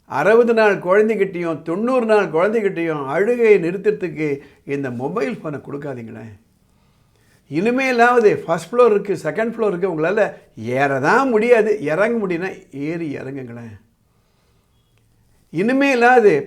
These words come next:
கையெழுத்தை கொண்டு வரத்துக்கு வீட்டுல ஒரு பத்து நிமிஷம் கையெழுத்து பயிற்சியை கொடுங்களேன். இனிமேலாவது வாய்ப்பாடை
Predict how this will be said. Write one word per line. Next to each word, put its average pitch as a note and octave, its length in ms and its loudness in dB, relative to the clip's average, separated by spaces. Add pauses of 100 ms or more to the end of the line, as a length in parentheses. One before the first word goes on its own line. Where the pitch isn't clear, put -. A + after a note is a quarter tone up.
(300)
கையெழுத்தை G#3+ 800 4
கொண்டு A3+ 380 2
வரத்துக்கு F3 280 -2 (140)
வீட்டுல B3+ 260 -2
ஒரு G#3+ 140 6
பத்து D#3+ 320 -2
நிமிஷம் A#3 300 -2
கையெழுத்து G#3 460 -2
பயிற்சியை G3 640 -4
கொடுங்களேன். C#3 560 -8 (1300)
இனிமேலாவது C4+ 840 2 (760)
வாய்ப்பாடை B3 580 4